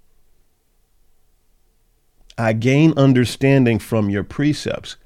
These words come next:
Therefore, I hate every false way. If you want to know what ways are false, you have to first ingest the word of God.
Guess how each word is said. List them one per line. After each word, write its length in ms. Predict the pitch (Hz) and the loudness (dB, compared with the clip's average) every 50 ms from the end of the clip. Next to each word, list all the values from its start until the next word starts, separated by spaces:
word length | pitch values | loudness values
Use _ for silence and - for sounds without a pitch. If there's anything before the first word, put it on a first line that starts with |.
| _ - - _ - | _ -20 -20 _ -16
Therefore, 1040 | 107 104 98 101 123 156 185 196 202 196 - - - - 87 - - - - - - _ _ _ _ _ _ - - _ _ _ _ | -14 -10 -6 -2 2 4 4 4 4 2 -2 -6 -4 -4 -4 -4 -6 -10 -16 -20 -20 _ _ _ _ _ _ -20 -20 _ _ _ _
I 220 | - 113 117 117 117 | -4 -2 0 0 -2
hate 500 | 110 85 - 139 139 143 139 - - _ _ _ | -2 -2 0 0 2 2 0 -2 -6 _ _ _
every 380 | 120 123 120 117 113 117 113 | 0 0 0 0 -2 -4 -4
false 560 | 107 - - - 107 104 95 95 92 - - - - - | -6 -8 -4 -2 0 0 0 -2 -6 -10 -18 -20 -14 -8
way. 460 | 113 110 95 71 - - - - _ _ _ _ _ _ _ _ _ _ _ _ - - - _ _ - _ _ _ _ _ _ _ _ _ _ _ _ _ _ _ _ _ _ _ _ _ _ _ _ _ _ _ _ _ _ _ - | -6 -4 -4 -6 -8 -12 -18 -20 _ _ _ _ _ _ _ _ _ _ _ _ -20 -20 -20 _ _ -20 _ _ _ _ _ _ _ _ _ _ _ _ _ _ _ _ _ _ _ _ _ _ _ _ _ _ _ _ _ _ _ -4
If 220 | 127 127 - - | -4 -4 -2 -2
you 140 | 113 113 117 | -2 -2 0
want 260 | 123 147 180 190 190 - | 0 0 -2 -2 -4 -4
to 100 | 156 143 | -4 -2
know 320 | 143 139 143 143 139 131 | 0 0 0 0 0 -2
what 320 | 127 113 120 131 127 - - | -2 -2 -2 -4 -4 -2 -2
ways 340 | 127 123 120 120 110 104 | 0 2 2 0 0 -2
are 80 | 98 98 | -4 -6
false, 640 | - - - - 117 110 85 - - - - - - - _ _ _ _ _ _ _ _ _ _ _ _ _ _ _ _ _ _ _ _ _ _ _ _ | -8 -6 -4 0 0 2 0 0 -4 -8 -14 -16 -18 -20 _ _ _ _ _ _ _ _ _ _ _ _ _ _ _ _ _ _ _ _ _ _ _ _
you 160 | - 120 110 | -6 -4 -2
have 280 | 113 127 131 131 127 - | 0 0 0 0 -2 -4
to 100 | - 107 | -6 -6
first 520 | 101 - - 160 151 139 123 110 - - - | -6 -6 -6 -6 -4 -2 -2 -4 -6 -8 -10
ingest 580 | 104 107 110 101 104 107 104 104 - - - | -8 -6 -6 -6 -4 -4 -4 -4 -4 -8 -8
the 120 | - 92 92 | -6 -6 -4
word 260 | 90 92 90 87 82 | -4 -4 -6 -6 -8
of 160 | 85 85 92 | -10 -10 -6
God. 340 | - 101 92 67 - 64 | -4 -2 -2 -4 -6 -10